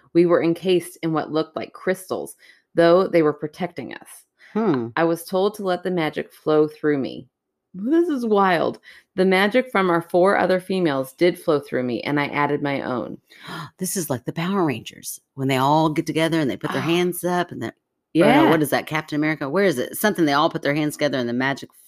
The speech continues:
Speaker 2: flows between them.
Speaker 1: I don't
Speaker 2: Anyway,
Speaker 1: know.
Speaker 2: I don't know,
Speaker 1: Sounds,
Speaker 2: something like that.
Speaker 1: sounds witchy and cool, and I like it.
Speaker 2: Mm-hmm, mm-hmm.
Speaker 1: As this was happening, the entity started to send out little bits of itself.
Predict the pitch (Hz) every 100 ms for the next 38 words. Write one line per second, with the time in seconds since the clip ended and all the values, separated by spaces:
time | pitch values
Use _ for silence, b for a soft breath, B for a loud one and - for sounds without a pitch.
0 | _ 156 156 147 131 143 127 110 107 _
1 | b b b 165 233 285 294 320 175 131
2 | 143 131 165 226 247 123 117 - 120 _
3 | - 185 170 156 196 214 175 139 - 190
4 | 139 131 135 151 135 160 160 180 170 143
5 | 156 160 - _ _ _ _ _ _ _
6 | 175 175 214 220 254 220 160 - 151 151
7 | - 170 175 - 156 - 151 147 151 -
8 | 160 170 - 139 - 151 170 170 147 -
9 | - - - - - _